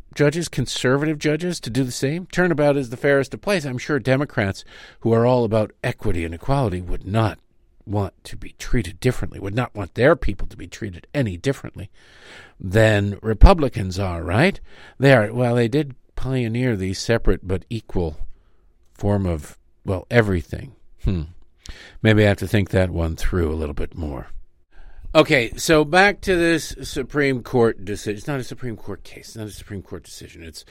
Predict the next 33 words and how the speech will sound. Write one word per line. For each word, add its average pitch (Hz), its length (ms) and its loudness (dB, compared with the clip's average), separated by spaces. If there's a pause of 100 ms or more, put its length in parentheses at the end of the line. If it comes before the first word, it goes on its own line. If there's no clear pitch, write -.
(320)
the 120 80 -6
Supreme 135 360 -4
Court 131 280 0
has 110 260 -4
decided 107 420 0
to 95 60 -14
take 120 300 -2
up 110 160 -2
a 107 60 -8
case. 98 200 -10
That's 175 200 4
what 202 140 2
the 175 100 -8
Supreme 151 320 -4
Court 123 260 -4
does, 101 340 -4
by 87 160 -14
the 78 100 -12
way, 82 100 -10
and 90 80 -10
they're 98 80 -8
taking 143 240 -6
it 131 80 -2
up 127 160 -2
on 113 80 -4
an 110 100 -4
expedited 98 580 -6
basis, 92 380 -10
but 120 140 -12
it's - 100 -18
not 196 220 -8
fast 156 400 -12
enough 127 420 -6